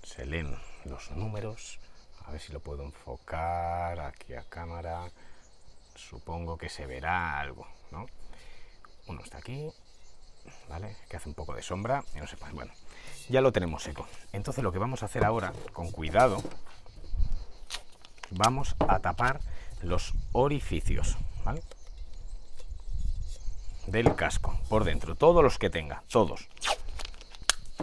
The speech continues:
Vamos a ir poniendo, no hace falta las tesas tan grandes. Y vamos poniendo, tampoco apretamos de una manera. ¿Para qué hacemos esto? Para que la pintura de fuera, la nueva pintura que, que pintemos, no nos entra aquí dentro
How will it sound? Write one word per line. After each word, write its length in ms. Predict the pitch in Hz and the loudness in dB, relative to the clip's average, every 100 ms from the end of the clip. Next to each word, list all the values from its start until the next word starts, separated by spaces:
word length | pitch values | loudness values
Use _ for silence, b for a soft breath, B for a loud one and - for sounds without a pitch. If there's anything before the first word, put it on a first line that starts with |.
| - - | 0 0
Vamos 300 | 85 71 73 | -4 -4 -4
a 80 | 82 | -4
ir 80 | |
poniendo, 420 | - 85 110 127 139 | -4 -2 0 0 0
no 80 | |
hace 80 | 76 | 0
falta 220 | 92 87 | -2 -2
las 140 | 76 - | -2 -2
tesas 280 | 90 73 - | -4 -4 -2
tan 160 | 85 | -2
grandes. 580 | 85 92 110 127 143 - - - B B B B B B | 0 0 2 2 0 -4 -14 -16 B B B B B B
Y 120 | - 80 | -4 2
vamos 200 | 110 - | 2 2
poniendo, 240 | 85 85 | 0 2
tampoco 340 | 90 87 135 | 2 2 4
apretamos 540 | 151 117 110 127 151 123 | 6 6 6 6 4 4
de 80 | 101 | 4
una 160 | 110 | 4
manera. 400 | 107 78 76 71 - | 4 4 2 0 4
¿Para 180 | 98 | 4
qué 140 | - 147 | 6 2
hacemos 340 | - 123 117 | 2 -2 0
esto? 300 | 147 - 64 - - B B B B - | -2 -2 -8 -10 -10 B B B B -2
Para 200 | 92 95 | 2 2
que 100 | - | 2
la 80 | 98 | 2
pintura 480 | 95 95 147 147 | 2 0 2 4
de 100 | 87 | 2
fuera, 440 | - - 131 110 - - - - - | 0 6 8 6 2 0 0 0 0
la 140 | 90 92 | 2 4
nueva 400 | 107 131 117 87 | 6 8 8 6
pintura 500 | 95 92 127 117 82 | 2 2 4 4 4
que, 480 | 85 82 78 76 76 B B B B | 4 4 2 0 -4 B B B B
que 120 | - 85 | -2 0
pintemos, 640 | 90 87 131 127 147 - - - | 0 2 2 2 -6 -10 -12 -6
no 160 | 95 104 | 0 2
nos 200 | 110 - | 2 0
entra 220 | 110 120 | 0 0
aquí 140 | 92 | 0
dentro 380 | 80 85 82 - | 0 0 -2 -6